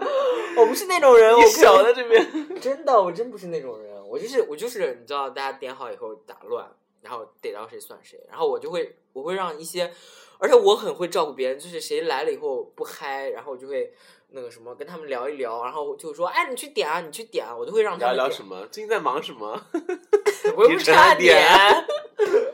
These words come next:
Speaker 1: <laughs> 就有，有，我，我记得有一次参加什么聚会，然后就有人跟我聊，哎，就还蛮可怕。
Speaker 2: 跟你聊什么？
Speaker 1: 聊，聊上海银行，他是上海银行的，然后就怎么样聊，聊，聊，聊，聊，然后就跟他聊就工作什么的，然后我跟那个人就不熟。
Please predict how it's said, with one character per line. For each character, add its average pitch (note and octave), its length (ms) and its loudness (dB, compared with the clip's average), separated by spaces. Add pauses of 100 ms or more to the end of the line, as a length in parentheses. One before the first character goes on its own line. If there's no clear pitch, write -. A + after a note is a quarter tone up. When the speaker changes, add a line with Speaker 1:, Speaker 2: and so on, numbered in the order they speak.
Speaker 1:
<laughs> F4+ 500 -4 (640)
就 C#4+ 140 -12
有， F3 220 -6
有， C3 300 -10
我， B2 160 -10
我 C#3+ 120 -14
记 E3 140 -10
得 F3+ 60 -8
有 C#3 120 -8
一 A2+ 60 -12
次 - 140 -20
参 D#3 180 -18
加 D3 140 -8
什 C3+ 100 -20
么 B2 80 -20
聚 B2 240 -20
会， A2 220 -18
然 G2 100 -20
后 B2 100 -18
就 A#2 100 -18
有 G2 140 -18
人 G2+ 200 -20
跟 G#2+ 100 -20
我 F2 80 -20
聊， C2+ 220 -20 (200)
哎， - 60 -20 (460)
就 - 120 -20 (240)
还 - 200 -20
蛮 C#2+ 160 -20 (180)
可 - 80 -20
怕。 - 60 -20
Speaker 2:
跟 C3 100 -16
你 A#2+ 140 -16
聊 G#2 180 -10
什 - 140 -20
么？ F2+ 280 -20 (380)
Speaker 1:
聊， A#2 180 -14 (200)
聊 A#2 180 -12
上 F3 140 -14
海 - 160 -14
银 A2+ 260 -20
行， A2 300 -20
他 C3+ 100 -18
是 C3+ 60 -14
上 D3+ 120 -20
海 B2 120 -20
银 G2+ 160 -20
行 G2+ 120 -20 (140)
的， F2+ 100 -20 (760)
然 F4+ 100 -4
后 - 140 2
就 D#3+ 160 -6
怎 C#3+ 120 -20
么 B2+ 140 -14
样 B2+ 140 -8
聊， A2 120 -12
聊， A2+ 120 -10
聊， A2+ 180 -14
聊， G#2+ 120 -16
聊， F2+ 300 -18
然 G#2+ 80 -20
后 C3+ 140 -8
就 C#3 140 -12
跟 C3+ 160 -12
他 C#3 100 -8
聊 B2 240 -8
就 B2+ 260 -18
工 C3+ 320 -16
作 B2 240 -14
什 G2+ 140 -20
么 G#2 80 -20
的， G2+ 80 -20
然 G2+ 80 -18
后 C#3+ 100 -8
我 A2 80 -12
跟 C#3 120 -14
那 C#3+ 80 -16
个 B2+ 40 -12
人 A2+ 160 -16
就 A#2 60 -20
不 A#2+ 140 -20
熟。 - 500 -20